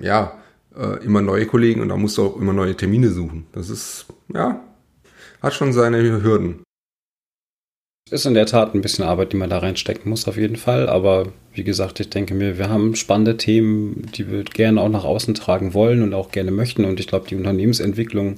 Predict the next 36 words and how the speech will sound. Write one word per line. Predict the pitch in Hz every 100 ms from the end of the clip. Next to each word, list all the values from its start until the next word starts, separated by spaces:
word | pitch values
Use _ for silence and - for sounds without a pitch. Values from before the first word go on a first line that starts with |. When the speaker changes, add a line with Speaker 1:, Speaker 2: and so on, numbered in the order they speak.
| - - - - -
Speaker 2:
von | - 107
Virtual | 107 107 101
sieben | 98 101 107
ist | 98 -
jetzt | 90 - - -
auch | - 156 139
nicht | 131 -
so | 131 135 -
übel, | 143 135 131 127
dass | 127 117
man | 113
da | 107 107
nicht | 117
drüber | 117 110
sprechen | - 113 110 113
kann. | 107 101
Also | 95
ich | 92
denke | 101 101
da | 95
gerade | 95 98 101
Richtung | 107 - 98
Thema | - 101 101 98
Responsiveness | 98 104 - 127 131 - 113 110 104
oder | 95
was | 98 -
jetzt | 101
halt | 98
auch | 98 92
kommt | 101 98
mit |
der | 104
fünfundzwanzig | 98 104 101 - 95 104
Jahre, | 104 104 110 104 101 - - - - - -
ähm, | 104 104 101
Jubiläumsgeschichte, | 98 98 101 110 113 113 - 117 120 113 113 110 104